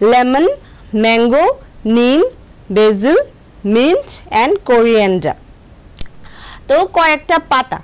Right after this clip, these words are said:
কয়েকটা গাছের পাতা তোমাদের কি collect করতে বলছে, যেমন লেমন, that means লেবু, আম পাতা, নিম পাতা, basil মানে তুলসী পাতা, আর পুদিনা পাতা। ঠিক আছে?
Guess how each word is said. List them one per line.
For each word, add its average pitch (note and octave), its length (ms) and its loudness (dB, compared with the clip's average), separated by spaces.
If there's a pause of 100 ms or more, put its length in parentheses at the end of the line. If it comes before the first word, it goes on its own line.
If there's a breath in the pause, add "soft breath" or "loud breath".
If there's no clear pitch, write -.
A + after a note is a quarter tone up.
(100)
কয়েকটা F#3+ 220 -6
গাছের G3 460 -4
পাতা A#3+ 260 -2
তোমাদের A3 320 -4
কি A3+ 340 -6
collect G3 280 -4
করতে F#3+ 280 -6
বলছে, E3 480 -8 (320 loud breath)
যেমন G3 460 0 (680 loud breath)
লেমন, A#3 400 -2 (400)
that G3 200 -2
means A3 180 0 (200)
লেবু, G#3 340 2 (1000 loud breath)
আম A3+ 280 -2
পাতা, A3+ 400 0 (580)
নিম C4+ 340 2
পাতা, C4+ 400 0 (400 loud breath)
basil A#3 440 0
মানে A3 220 -2 (120)
তুলসী D4 380 -2
পাতা, D#4 380 0 (440 loud breath)
আর A#3 240 0 (240)
পুদিনা D#4+ 380 2
পাতা। - 300 -6 (320)
ঠিক E4+ 140 -2
আছে? G4+ 220 -2